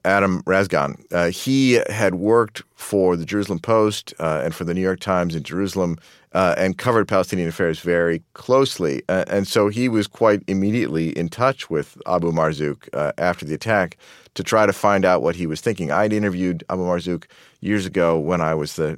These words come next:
Times, uh, bureau chief in Cairo, so I knew it would be an interesting interview,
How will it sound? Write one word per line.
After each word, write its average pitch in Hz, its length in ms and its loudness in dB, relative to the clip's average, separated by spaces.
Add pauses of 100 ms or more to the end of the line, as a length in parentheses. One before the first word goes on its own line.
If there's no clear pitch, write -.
Times, 87 600 -2
uh, 80 100 -4
bureau 92 220 0
chief 82 240 -8
in 73 80 -10
Cairo, 101 400 2
so - 180 -2
I 90 60 0
knew 95 240 0
it 67 60 -2
would 80 140 -6
be 80 280 -4 (340)
an 95 140 0
interesting 90 320 -2
interview, 80 400 -2